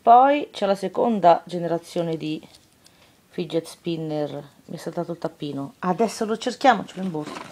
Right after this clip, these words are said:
<laughs> Ce l'ho in borsa. Questo bellissimo fidget spinner che no, non si leva il tappo, figurati, no. Rimangono attaccati, sono fatti apposta così.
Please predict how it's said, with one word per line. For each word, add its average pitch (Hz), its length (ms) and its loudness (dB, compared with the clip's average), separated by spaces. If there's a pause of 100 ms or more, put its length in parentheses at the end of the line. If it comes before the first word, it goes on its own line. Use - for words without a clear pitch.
(400)
<laughs> - 400 -2
Ce - 140 -10
l'ho 254 80 -4
in 247 100 -6
borsa. 240 280 -2 (1500)
Questo 269 300 -2
bellissimo 294 480 4
fidget 285 240 0
spinner 302 420 4
che 285 140 4
no, 320 320 8
non 240 160 2
si 277 160 -2
leva 294 260 8
il 196 140 2
tappo, 190 420 4
figurati, 196 840 0
no. 180 960 6 (440)
Rimangono 247 380 2
attaccati, 233 680 2
sono 185 220 -4
fatti 208 220 -2
apposta 196 340 -4
così. 180 640 -6